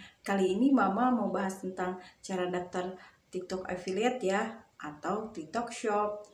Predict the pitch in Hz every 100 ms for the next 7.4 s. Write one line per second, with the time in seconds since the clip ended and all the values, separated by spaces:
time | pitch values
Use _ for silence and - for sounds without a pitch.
0 | - _ - 202 226 247 294 294 - -
1 | - 226 226 - 214 208 208 208 - -
2 | _ - 202 220 208 208 240 277 285 -
3 | - _ _ _ 202 196 196 202 196 202
4 | - 202 196 202 185 185 - 277 - -
5 | - - _ - 196 196 196 202 190 190
6 | 185 196 185 196 196 247 277 220 190 170
7 | 214 220 180